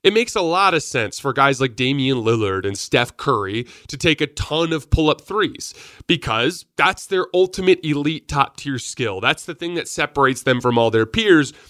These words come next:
and they don't have the amazing physical tools to bully their way to spots closer to the rim and get higher percentage shots. You're Jason Tatum. You're six-foot-nine, you're built like a truck, and you've got a really good short,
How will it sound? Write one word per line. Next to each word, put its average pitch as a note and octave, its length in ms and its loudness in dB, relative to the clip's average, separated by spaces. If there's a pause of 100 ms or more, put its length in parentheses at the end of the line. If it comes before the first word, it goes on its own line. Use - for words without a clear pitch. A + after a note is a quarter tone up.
(180)
and F3+ 160 0
they A3 120 2
don't B3 320 0
have C3 320 -4
the A2+ 240 -6 (220)
amazing C#3 540 0
physical B2 440 -2
tools A#2+ 440 -2
to C3+ 100 -2
bully C3+ 400 0
their B2+ 160 2
way B2 200 0
to A#2 80 0
spots - 460 0
closer A#2 420 4
to A2 60 2
the G#2+ 100 0
rim A#2 220 0
and A2+ 120 -8
get A2+ 140 -8
higher A2 240 -2
percentage G#2+ 460 -6
shots. - 400 -4 (280)
You're C4 200 4
Jason G#3 400 0
Tatum. A3 440 0 (460)
You're D#3 400 4
six-foot-nine, G3 1040 0
you're C3+ 220 2
built D#3 280 2
like E3+ 220 0
a F3+ 60 -2
truck, - 560 2 (400)
and E3 180 2
you've E3 180 -4
got G3 280 4
a D3+ 40 4
really C#3 520 2
good D#3 600 4 (240)
short, - 500 4